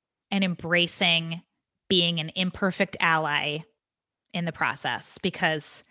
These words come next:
I, I know I am, but I, I am fully embracing the, the imperfection of it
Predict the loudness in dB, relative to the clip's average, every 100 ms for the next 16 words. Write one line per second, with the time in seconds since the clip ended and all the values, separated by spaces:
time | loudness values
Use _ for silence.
0 | _ _ _ -2 4 6 4 4 6 8
1 | 8 8 6 4 4 0 -4 -6 -12 _
2 | _ _ _ _ _ 2 4 4 0 -4
3 | -6 -8 _ _ _ 0 6 6 8 6
4 | 4 4 6 6 6 2 -2 4 6 6
5 | 4 4 4 4 2 2 2 0 -4 -4
6 | -2 0 -2 -2 2 4 6 4 4 2
7 | 4 4 2 0 -6 -18 -20 -20 _ _
8 | 2 4 4 4